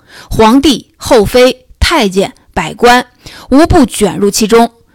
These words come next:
其中许多人还因此家破人亡。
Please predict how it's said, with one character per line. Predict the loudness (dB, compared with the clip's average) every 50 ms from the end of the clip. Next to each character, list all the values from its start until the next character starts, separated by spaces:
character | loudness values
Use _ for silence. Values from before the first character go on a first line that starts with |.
| _ -10
其 | -4 -2 0
中 | 2 2 2 2 0 -2
许 | -6 -4 -2 2
多 | 2 2 2
人 | 2 2 0 0
还 | 0 0 -2
因 | -2 0 2 2 2 2
此 | 0 -2 -10 -10 -6
家 | -6 -4 -2
破 | -2 -2 -2
人 | 0 -2 -2 -2 -2
亡。 | -2 -2 -2 -2